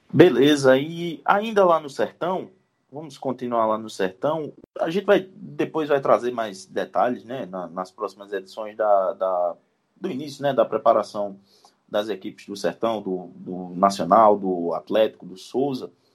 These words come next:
Mas falando do Atlético, né, que, é, teve a, a,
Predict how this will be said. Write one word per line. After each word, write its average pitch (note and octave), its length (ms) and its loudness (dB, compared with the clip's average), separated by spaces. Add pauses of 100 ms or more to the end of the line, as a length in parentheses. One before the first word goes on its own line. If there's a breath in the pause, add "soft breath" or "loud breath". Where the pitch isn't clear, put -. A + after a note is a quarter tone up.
(300)
Mas D3 880 -2
falando G3 320 -4
do E3+ 100 0
Atlético, F3+ 480 0
né, E3 180 -12
que, B2+ 380 -8 (340)
é, G#2+ 380 -2
teve B2 580 -8 (460)
a, F#2+ 100 -6
a, F2 640 -4